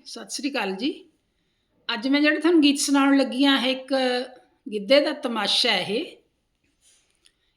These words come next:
ਇਹਨੂੰ ਢੋਲਕੀ 'ਤੇ ਵੀ ਗਾਇਆ ਜਾਂਦਾ, ਫਿਰ ਇਹਦੀ ਤਰਜ਼, ਟਿਊਨ ਥੋੜ੍ਹੀ ਜਿਹੀ ਹੋਰ ਹੋ ਜਾਂਦੀ ਹੈ। ਬਿਨਾਂ ਢੋਲਕੀ ਤੋਂ ਵੀ ਗਾ ਲਓ ਤਾਂ ਵੀ ਇਹਦੀ ਟਿਊਨ ਫਿਰ ਹੋਰ ਬਦਲ ਜੂਗੀ।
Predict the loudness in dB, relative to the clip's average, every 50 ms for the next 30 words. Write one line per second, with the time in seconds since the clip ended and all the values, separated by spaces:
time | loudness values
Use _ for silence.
0 | _ 0 2 2 2 2 2 2 2 2 2 2 0 -4 -2 0 2 2 2 2
1 | 0 0 2 2 2 0 0 0 0 0 0 0 -2 0 0 0 2 2 2 2
2 | 2 2 0 0 -2 -6 -12 -20 _ _ _ _ _ _ _ _ _ _ _ _
3 | _ _ _ -10 -8 -8 -8 -6 -4 -2 -2 -2 -2 -4 -6 -4 -4 -4 -4 -4
4 | -4 -4 -2 0 0 0 0 0 0 -2 -2 -2 -2 -2 -2 -2 0 0 0 0
5 | -2 -2 -2 -2 0 0 0 0 -4 -8 -16 -20 -20 -20 -20 -20 -20 _ _ _
6 | -2 2 4 6 8 6 6 4 2 0 0 0 0 0 -2 -2 0 0 -2 0
7 | -2 -2 -2 -2 -2 -2 -2 -2 -2 -4 -6 -6 -4 -4 -4 -4 -4 -4 -2 -2
8 | -4 -4 -4 -4 -4 -4 -4 -4 -4 -4 -4 -4 -4 -4 -6 -6 -6 -6 -6 -6
9 | -6 -4 -4 -4 -4 -2 0 0 0 2 4 4 4 2 2 -2 -12 -20